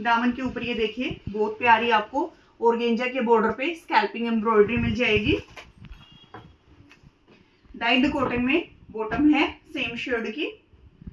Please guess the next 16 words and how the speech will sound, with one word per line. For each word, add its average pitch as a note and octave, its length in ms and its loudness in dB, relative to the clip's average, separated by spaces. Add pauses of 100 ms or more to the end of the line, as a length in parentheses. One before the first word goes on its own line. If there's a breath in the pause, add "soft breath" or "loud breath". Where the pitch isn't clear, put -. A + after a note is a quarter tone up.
(400)
और G3+ 220 -6
प्योर D4 400 -8
शिफॉन D4+ 440 -6
का C4 80 -4
दुपट्टा F#3+ 420 -8
है। - 260 -16 (200)
ये G3+ 180 -10
देखिए, D#3+ 400 -16 (580 soft breath)
दुपट्टे B3+ 440 -4
रहेंगे A#3 320 -4
बहुत C4+ 580 -10
ही E4 140 0
प्यारे A#3 340 -4
प्यारे, B3+ 320 -6
बहुत A#3+ 440 -10
खूबसूरत। - 560 -14